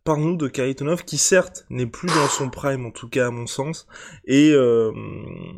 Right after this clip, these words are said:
je pense qu'il aurait pu accomplir de plus, je vais pas dire qu'il est passé à con-, à côté de son prime, mais tu vois, ça fait partie de ces gars-là qui, à mon avis, auraient pu, en termes de titre,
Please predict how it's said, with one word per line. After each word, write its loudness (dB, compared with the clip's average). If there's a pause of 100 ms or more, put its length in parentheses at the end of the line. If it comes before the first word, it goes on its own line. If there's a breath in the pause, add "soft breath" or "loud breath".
(400)
je -2
pense 4
qu'il -2
aurait 6
pu 0
accomplir 0
de 0
plus, -10 (120)
je -8
vais -10
pas 2
dire 2
qu'il -2
est 0
passé 2
à 2
con-, -8
à 0
côté -6
de -12
son -4
prime, 2
mais -4
tu -14
vois, 0
ça -8
fait -8
partie -12
de -12
ces -4
gars-là 2 (360 loud breath)
qui, 2
à 8
mon 4
avis, 4 (360 soft breath)
auraient 6
pu, -4
en -6
termes -2
de -2
titre, -8